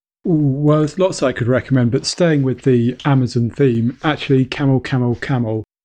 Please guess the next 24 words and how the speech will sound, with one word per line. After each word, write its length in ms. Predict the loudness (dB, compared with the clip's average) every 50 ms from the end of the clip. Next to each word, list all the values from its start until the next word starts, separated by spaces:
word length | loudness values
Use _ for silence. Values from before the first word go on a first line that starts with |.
| _ _
which 180 | -4 -4 -2 0
for 80 | 0 0
those 300 | 2 2 2 2 0 -2
that 180 | -4 -2 -2
don't 240 | 0 0 0 0 -2
know 320 | -2 -2 -2 0 0 0 -2 -2
is 140 | -4 -4
basically 680 | -4 -4 -4 -4 -4 -6 -8 -4 -2 0 0 0 0 -2
a 80 | -2 -2
way 260 | 0 0 2 0 0 -2
for 240 | -2 -2 -2 -2
tracking 720 | -4 -4 -4 -4 -4 -4 -6 -4 -4 -4 -2 -4 -4 -6 -8 _ _ _ _ _ _
Amazon 400 | -2 0 0 0 -2 -2 -4 -2
and 120 | -2 -2 -2
a 60 | -2
few 220 | 0 0 0 0
others' 260 | 0 -2 -4 -6 -6
pricing 720 | -8 -6 -4 -2 -2 -2 -4 -4 -4 -4 -2 -4 -4 -8 -6 _
over 260 | 0 0 0 0 0 -2
time. 420 | -2 0 0 0 0 0 -2 -2
And 120 | -4 -4
so 180 | -4 -2 -2 -2
it 80 | 0 0
will 220 | -2 -2 -2